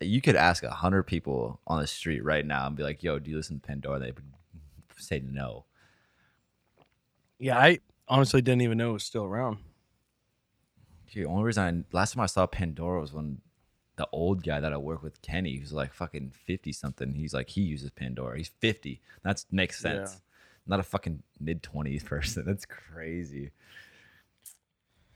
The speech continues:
Speaker 2: Yeah, I have to have control of the music, like, when I'm listening.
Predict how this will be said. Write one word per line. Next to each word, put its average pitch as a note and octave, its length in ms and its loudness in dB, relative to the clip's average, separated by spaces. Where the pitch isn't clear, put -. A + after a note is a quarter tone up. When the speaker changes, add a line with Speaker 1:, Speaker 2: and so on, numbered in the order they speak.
Speaker 2:
Yeah, A#2 220 2
I D3 100 10
have D3 260 4
to B2+ 80 0
have G#2+ 160 0
control G#2+ 460 6
of G2+ 80 4
the G2+ 80 0
music, G2+ 460 2
like, G2 300 0
when G#2 120 2
I'm G2+ 140 2
listening. G2 500 -2